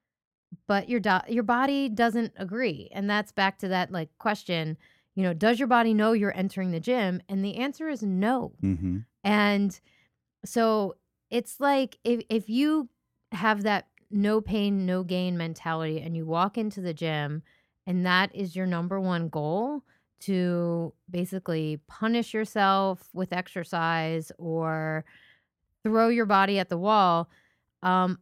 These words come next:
Speaker 1: I imagine the interpretation of your nervous system and your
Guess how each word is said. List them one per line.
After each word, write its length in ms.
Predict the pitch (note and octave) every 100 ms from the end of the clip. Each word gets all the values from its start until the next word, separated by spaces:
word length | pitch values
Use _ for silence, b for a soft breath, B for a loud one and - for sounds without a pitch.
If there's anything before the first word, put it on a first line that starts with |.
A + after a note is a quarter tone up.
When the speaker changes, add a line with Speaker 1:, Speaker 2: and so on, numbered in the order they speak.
| -
Speaker 1:
I 160 | G3
imagine 640 | G#3+ G3 G3 A#3+ D#4+ A3+ G#3
the 80 | G3
interpretation 800 | F#3 F#3 A3 G3 - A3 A3+ G3
of 160 | F3+
your 340 | F3+ E3+ D#3 -
nervous 480 | - F3+ A3 C4 G#3
system 500 | - E3+ - F3 E3+
and 160 | D#3+ D3+
your 240 | D3+ D3